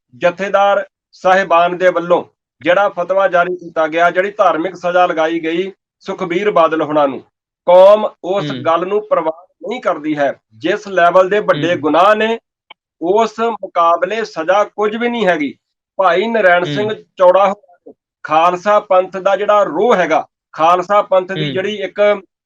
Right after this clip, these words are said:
Speaker 1: ਇੱਛਾ ਹੈਗੀ ਆ ਕਿ ਸਾਡੀ ਇੱਛਾ ਪੂਰੀ ਨਹੀਂ ਕੀਤੀ ਜਥੇਦਾਰ ਸਾਹਿਬਾਨ ਨੇ,
Speaker 2: ਹੂੰ।
Speaker 1: ਭਾਈ ਨਰਾਇਣ
Speaker 2: ਹੂੰ।
Speaker 1: ਸਿੰਘ ਚੌੜਾ ਜੀ ਦਾ ਐਕਸ਼ਨ ਇਸ ਗੱਲ ਦਾ ਪ੍ਰਗਟਾਵਾ ਹੈ ਕਿ ਖਾਲਸਾ ਪੰਥ
Speaker 2: ਹੂੰ।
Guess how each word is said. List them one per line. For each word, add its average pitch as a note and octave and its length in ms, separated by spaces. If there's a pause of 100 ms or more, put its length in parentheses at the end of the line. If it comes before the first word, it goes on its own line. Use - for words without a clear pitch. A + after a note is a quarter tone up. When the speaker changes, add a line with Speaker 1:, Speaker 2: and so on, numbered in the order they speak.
(280)
Speaker 1:
ਇੱਛਾ E3 260
ਹੈਗੀ F#3+ 260
ਆ G#3 60
ਕਿ G#3+ 160
ਸਾਡੀ F3 320
ਇੱਛਾ G3 380
ਪੂਰੀ G#3 360
ਨਹੀਂ G3+ 260
ਕੀਤੀ F3+ 460
ਜਥੇਦਾਰ E3+ 340
ਸਾਹਿਬਾਨ E3 420
ਨੇ, C#3+ 100
Speaker 2:
ਹੂੰ। C#3 460 (180)
Speaker 1:
ਭਾਈ F#3 240
ਨਰਾਇਣ F#3 280
Speaker 2:
ਹੂੰ। F#3 80
Speaker 1:
ਸਿੰਘ A3 220
ਚੌੜਾ F#3+ 340
ਜੀ F#3 140
ਦਾ - 80 (160)
ਐਕਸ਼ਨ - 360 (100)
ਇਸ D#3+ 220
ਗੱਲ F3 220
ਦਾ G3+ 120
ਪ੍ਰਗਟਾਵਾ G3 640
ਹੈ G#3 200
ਕਿ - 400
ਖਾਲਸਾ F3+ 540
ਪੰਥ F3 400
Speaker 2:
ਹੂੰ। G#3+ 160